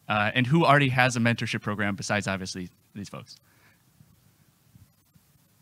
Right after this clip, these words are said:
I like the maybe back there. All right, this is awesome. So <laughs> we'll get started with this. Again, if you have a question or you have a thought that comes up as someone's talking, just raise your hand and, uh, I'll, I'll get to you when we get there. Um, but yeah, so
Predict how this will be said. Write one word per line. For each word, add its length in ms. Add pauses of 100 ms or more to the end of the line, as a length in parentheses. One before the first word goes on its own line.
(200)
I 120
like 180
the 140
maybe 400 (240)
back 180
there. 180
All 120
right, 160
this 140
is 100
awesome. 240
So 200 (420)
<laughs> 420
we'll 100
get 180
started 420
with 100
this. 160
Again, 340
if 160
you 260
have 280
a 40
question 380
or 60
you 140
have 100
a 60
thought 320
that 100
comes 260
up 240
as 160
someone's 240
talking, 320
just 140
raise 180
your 100
hand 440
and, 280
uh, 280
I'll, 180 (140)
I'll 120
get 180
to 100
you 80
when 120
we 60
get 160
there. 160 (500)
Um, 420 (440)
but 80
yeah, 160
so 320